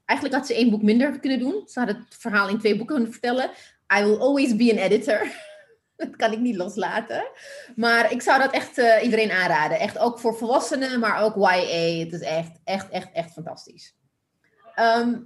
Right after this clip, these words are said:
Naida, zijn er dingen die je gelezen hebt, gezien hebt, die je ook gewoon even over wilt praten? Of heb je zoiets van, eh,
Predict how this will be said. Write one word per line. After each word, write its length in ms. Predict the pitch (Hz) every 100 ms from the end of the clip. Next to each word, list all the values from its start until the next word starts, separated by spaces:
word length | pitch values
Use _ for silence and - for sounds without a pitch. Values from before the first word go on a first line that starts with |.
| - -
Naida, 560 | 330 415 415 185 170
zijn 200 | 247 277
er 320 | 349 349 254
dingen 280 | 269 392 381
die 120 | 339 359
je 520 | 339 330 285 - 82
gelezen 640 | 220 - 240 262 320 269 285
hebt, 200 | 262 247
gezien 440 | - 202 220 269 277
hebt, 480 | 247 240 - - - _ _ _ _
die 220 | 185 202
je 100 | -
ook 160 | - -
gewoon 160 | 285 226
even 400 | 277 269 254 -
over 220 | 240 240
wilt 180 | 240 233
praten? 360 | 285 359 359
Of 60 | 320
heb 120 | 262
je 80 | 233
zoiets 260 | 226 208
van, 280 | - 190 190
eh, 340 | 185 180 180